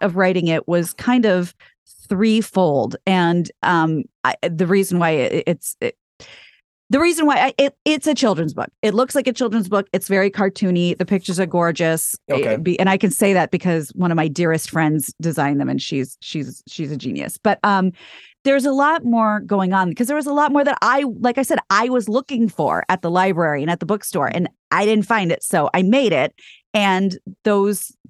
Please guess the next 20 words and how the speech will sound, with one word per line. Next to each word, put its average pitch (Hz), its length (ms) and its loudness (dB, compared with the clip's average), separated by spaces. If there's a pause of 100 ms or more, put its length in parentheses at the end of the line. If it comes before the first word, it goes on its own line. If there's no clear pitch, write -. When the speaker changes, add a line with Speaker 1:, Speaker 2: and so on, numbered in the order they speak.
(100)
Speaker 1:
those 202 220 0
things 185 280 0
were, 180 200 0
A, 185 340 2 (720)
normalizing 190 1120 0 (160)
a 180 100 2
new 180 520 4 (360)
adult 170 640 0 (140)
coming 175 320 2
into 165 320 0
a 165 40 0
kid's 160 380 -4
life, 151 340 0
which 185 220 -2
is 196 220 0 (200)
very 190 520 2
weird 170 340 0
and 180 100 2
very 160 240 0
scary. 156 400 0